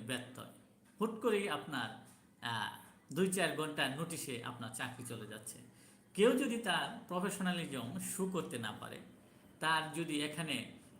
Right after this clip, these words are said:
জ্ঞান, বিদ্যা এবং অভিজ্ঞতার যদি ঘাটতি থাকে কিংবা তার আচরণে যদি কোনো সমস্যা থাকে, সেই ক্ষেত্রে তাকে হয়তোবা আপনার কারণ দর্শানোর নোটিশ দেওয়া হতে পারে। এবং এই পরপর কারণ দর্শানোর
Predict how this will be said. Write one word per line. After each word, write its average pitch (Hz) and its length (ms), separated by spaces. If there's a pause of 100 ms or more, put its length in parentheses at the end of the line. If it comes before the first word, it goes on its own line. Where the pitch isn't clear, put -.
জ্ঞান, 151 280 (140)
বিদ্যা 151 300 (100)
এবং 135 140 (160)
অভিজ্ঞতার 170 540
যদি 117 200 (360)
ঘাটতি 147 320
থাকে 120 340 (640)
কিংবা 196 340 (240)
তার 135 260 (240)
আচরণে 180 500 (100)
যদি 123 220
কোনো 117 140
সমস্যা 151 440 (200)
থাকে, - 220 (460)
সেই 285 200
ক্ষেত্রে 208 340 (200)
তাকে 190 220
হয়তোবা 151 440 (380)
আপনার 135 300 (100)
কারণ 151 200 (100)
দর্শানোর 135 360 (160)
নোটিশ 165 280 (100)
দেওয়া 170 220
হতে 170 220
পারে। 170 160 (640)
এবং 180 120 (120)
এই 170 120
পরপর 170 440 (300)
কারণ 151 280
দর্শানোর 151 360